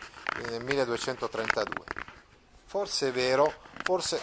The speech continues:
magari bisogna andare qualche anno prima, quando è stato incoronato l'imperatore Federico secondo. Comunque rimane sempre, probabilmente, eh, precede la,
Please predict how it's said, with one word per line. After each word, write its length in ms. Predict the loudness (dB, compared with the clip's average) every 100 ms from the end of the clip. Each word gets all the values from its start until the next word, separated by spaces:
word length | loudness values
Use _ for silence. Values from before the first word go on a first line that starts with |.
| -2
magari 240 | 2 2
bisogna 240 | 2 0 0
andare 300 | 4 4 4
qualche 260 | 0 0
anno 220 | -2 -2 -4
prima, 520 | -6 -8 -4 -4 -4 -10 -20 -8
quando 200 | -6 -2
è 40 |
stato 220 | -2 -4
incoronato 560 | -4 -4 0 0 0 -2
l'imperatore 500 | -6 -4 -4 -2 -2
Federico 340 | -2 -4 -6
secondo. 580 | -6 -4 -4 -6 -8 -10 -12 -18 -16 -16 -16 -18 -18 -18 -14
Comunque 540 | 0 2 2 0 0 -2
rimane 340 | -6 -2 0 0
sempre, 680 | -2 -2 2 4 4 -2 -18 -20 -20 -20 -20 -10
probabilmente, 1040 | 0 4 4 2 0 0 -2 -4 -8 -10 -10 -16 -20 -12
eh, 220 | -2 0
precede 800 | 0 2 4 4 4 4 4 2
la, 520 | 4 6 8 6 4